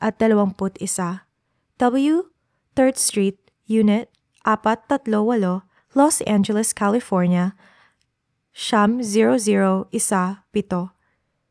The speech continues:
Isa dalawa dalawa isa W, Tuldok, tatlo R D, S T R E E T, comma, U N I T, apat tatlo walo,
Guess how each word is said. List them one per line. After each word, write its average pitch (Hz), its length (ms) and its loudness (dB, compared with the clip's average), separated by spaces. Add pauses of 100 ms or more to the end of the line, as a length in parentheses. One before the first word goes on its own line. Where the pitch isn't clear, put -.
(460)
Isa 226 320 0
dalawa 269 480 2
dalawa 220 720 0
isa 208 480 -2 (100)
W, 208 720 0
Tuldok, 202 560 -2 (400)
tatlo 226 560 0 (160)
R 240 160 4
D, 202 320 -4 (600)
S 233 400 0
T 233 240 -2
R 196 320 -2 (100)
E 233 220 -6
E 254 100 -2
T, 202 460 -6 (1120)
comma, 208 420 2
U 214 300 -2
N 226 260 -4
I 208 220 -2
T, 202 400 -4 (640)
apat 208 460 -2
tatlo 208 400 0
walo, 202 400 0